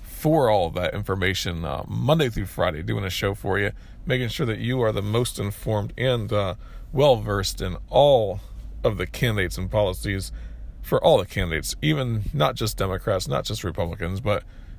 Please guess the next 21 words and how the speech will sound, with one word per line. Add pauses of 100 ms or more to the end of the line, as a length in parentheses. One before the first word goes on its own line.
(100)
we
even
tackle
third
parties
around
here.
That's
right. (300)
The
libertarians,
I'll
tackle
Green
Party,
and (240)
I'll
tackle
other, (140)
you
know,